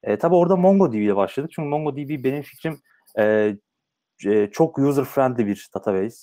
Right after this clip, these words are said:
Yani çok hızlı, e, geliştirilebilir, hızlı başlanabilir.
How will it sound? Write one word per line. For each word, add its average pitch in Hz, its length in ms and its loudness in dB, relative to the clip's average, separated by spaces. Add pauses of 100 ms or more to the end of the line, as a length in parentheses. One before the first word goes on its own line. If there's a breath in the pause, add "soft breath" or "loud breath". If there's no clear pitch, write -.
(100)
Yani 104 440 -4
çok - 340 -4
hızlı, 123 560 -2 (440 soft breath)
e, 104 300 -2
geliştirilebilir, 104 1120 -2
hızlı 117 260 -2
başlanabilir. 110 840 -4